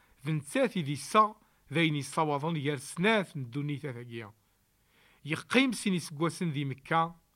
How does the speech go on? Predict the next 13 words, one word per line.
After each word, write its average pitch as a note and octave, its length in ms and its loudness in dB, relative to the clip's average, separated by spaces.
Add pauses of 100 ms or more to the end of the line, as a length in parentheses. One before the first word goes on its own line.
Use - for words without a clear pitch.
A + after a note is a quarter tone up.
(520)
يقار، F#3+ 640 8 (420)
يتزلى، F3 720 6 (560)
يخدم F3+ 360 2
الطواف. G3+ 720 6 (680)
يبدا D#3+ 300 6
ثيرا G#3+ 340 4
عند F#3+ 200 0
كتاب - 300 -4
ثيس A3+ 480 0
لم C#3 100 -4 (120)
قرانت F3+ 480 4 (600)
الفتوحات F3 720 0
المكية. C3+ 640 -6